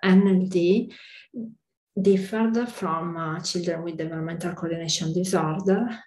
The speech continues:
but, uh, didn't differ from those with typical development. In other words,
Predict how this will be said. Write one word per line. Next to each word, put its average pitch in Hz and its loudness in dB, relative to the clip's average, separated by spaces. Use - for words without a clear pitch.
but, 185 -2
uh, 175 -2
didn't 175 -2
differ 180 -2
from 165 -4
those 156 -6
with 156 -4
typical - -8
development. - -10
In 165 0
other 175 4
words, 180 2